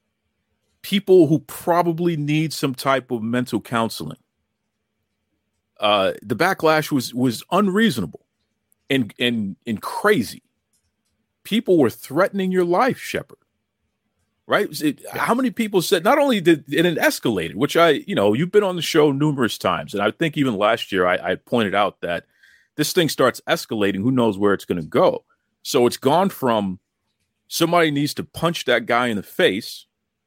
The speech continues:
Speaker 1: which is a common thing that these nameless, faceless lunatics online say. Um, and actually, some of them do have a name and a face behind it,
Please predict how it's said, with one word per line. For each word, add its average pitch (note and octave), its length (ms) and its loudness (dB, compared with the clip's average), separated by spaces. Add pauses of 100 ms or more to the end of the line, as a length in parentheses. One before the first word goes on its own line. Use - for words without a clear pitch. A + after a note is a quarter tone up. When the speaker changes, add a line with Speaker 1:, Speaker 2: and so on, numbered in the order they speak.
(380)
Speaker 1:
which A#2 180 -2
is G2+ 100 -2
a G3+ 60 0
common D#3+ 440 0
thing A#2 280 0
that G#2 160 0
these G2+ 280 -2
nameless, C#3+ 840 -2 (120)
faceless - 840 -4 (420)
lunatics D3 680 2
online B2 480 2
say. B2+ 440 -2 (1080)
Um, F#2+ 440 0 (800)
and G#2+ 80 0
actually, B2+ 320 -2
some A#2+ 220 -2
of A#2+ 60 -4
them B2+ 140 -2
do F3 220 2
have G#2 180 0
a G2 40 -4
name G2+ 280 -2
and F#2+ 80 -4
a E2+ 40 -4
face F#2 300 -2
behind F2 360 -4
it, C#3 140 -6